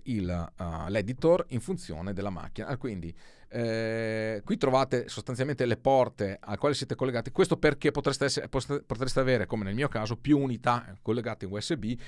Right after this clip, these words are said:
e quindi definite quali sono le porte da utilizzare sia come ingresso e come, oh, eh, e come, ehm, e come... uscita per quanto riguarda il, diciamo, la con-, il fatto di utilizzare il sistema come scheda audio. Ecco, poi abbiamo i controlli. Eh,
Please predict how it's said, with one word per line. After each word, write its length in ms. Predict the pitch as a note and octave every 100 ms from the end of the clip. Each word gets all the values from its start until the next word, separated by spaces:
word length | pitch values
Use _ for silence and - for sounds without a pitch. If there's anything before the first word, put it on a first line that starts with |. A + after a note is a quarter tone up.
| - -
e 100 | C#3
quindi 220 | C#3+ B2+
definite 540 | C3 C#3 D3+ A#2 B2+
quali 160 | B2+ B2+
sono 160 | A#2+ A2
le 80 |
porte 260 | G#2 B2+ G#2+
da 60 | A2+
utilizzare 640 | C#3+ D#3 G#2+ F#2 G2+ G#2+
sia 160 | - G#2+
come 140 | G#2
ingresso 300 | G#2 F#2 -
e 20 |
come, 340 | - D#2+ E2+ -
oh, 220 | F#2+ F2+ F2 - - - - - -
eh, 220 | G2+ -
e 80 | G#2
come, 360 | A2 G#2 G#2 -
ehm, 680 | G2 F2+ F2+ F2 F2 D#2+ - E2 - - - _ _ - -
e 100 | F#2
come... 220 | G2 G#2
uscita 480 | - F2 - E2+ F#2+
per 120 | -
quanto 240 | F2+ F2 F#2+
riguarda 260 | F2 F2 -
il, 340 | F2 F2 E2+
diciamo, 240 | F2 G#2+ G2+
la 140 | G2+
con-, 160 | B2 -
il 140 | A#2+ A2+
fatto 240 | C3 C3
di 80 | B2
utilizzare 440 | G#2 B2 A2+ G2
il 60 | G#2
sistema 320 | A#2+ G2+ G2
come 180 | G2 F#2+
scheda 260 | - F2 D#2
audio. 300 | - D#2 E2+ - - - - -
Ecco, 400 | D3+ - C3 - - - -
poi 140 | C4+
abbiamo 240 | D3 D#3+ F#3
i 100 | E3+
controlli. 800 | E3+ F3 E3+ G#2+ F#2+ F#2+ G2+
Eh, 60 | G#2+